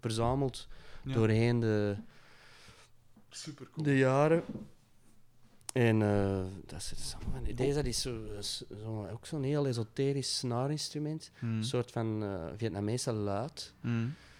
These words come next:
Speaker 1: Eh, met zestien snaren. En dan af en toe wat percussie erbij.
Speaker 2: Ja.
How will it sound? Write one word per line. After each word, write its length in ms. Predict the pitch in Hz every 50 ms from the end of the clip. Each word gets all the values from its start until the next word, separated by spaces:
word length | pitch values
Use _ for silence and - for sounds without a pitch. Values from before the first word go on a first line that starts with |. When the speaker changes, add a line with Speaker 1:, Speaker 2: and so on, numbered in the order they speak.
| - - - - - - -
Speaker 1:
Eh, 360 | - 107 104 104 104 104 104
met 220 | 104 101 101 95
zestien 380 | - - 110 - - 113 110 104
snaren. 560 | - - - 110 107 107 113 127 131 143 143 - - - - - - - - - - - - - - - -
En 160 | - 110 110
dan 140 | 107 104 107
af 120 | 107 110
en 80 | 120 117
toe 120 | 113 117
wat 120 | 113 104 -
percussie 580 | - 104 - - 120 120 - - - 139 135 - _ - - _ -
erbij. 220 | - 120 117 120
Speaker 2:
Ja. 120 | 120 127